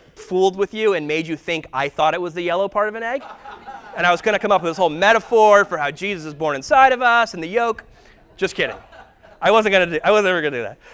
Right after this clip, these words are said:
Um, the yoke is not the yellow part of an egg. The yoke is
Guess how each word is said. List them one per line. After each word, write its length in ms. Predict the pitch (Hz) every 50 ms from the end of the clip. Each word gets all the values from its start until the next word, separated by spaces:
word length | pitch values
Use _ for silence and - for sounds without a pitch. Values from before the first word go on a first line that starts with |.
| - - -
Um, 200 | 165 170 151 - - - - - - - - - - _ _ _ _ _ _ _ _ _ _ _ _ _ _ _ _ _ _ _ _ _ _ _
the 80 | - 196
yoke 240 | 208 226 240 262 262
is 80 | 254
not 180 | 196 233 233 233
the 80 | 226 214
yellow 140 | 214 220
part 140 | 208 208 208
of 60 | 202
an 60 | 202 190
egg. 100 | 165 - - - _ _ _ _ _ -
The 160 | - 151 180
yoke 460 | 170 160 180 226 277 302 254 - -
is 400 | - 208 196 196 190 175 160 -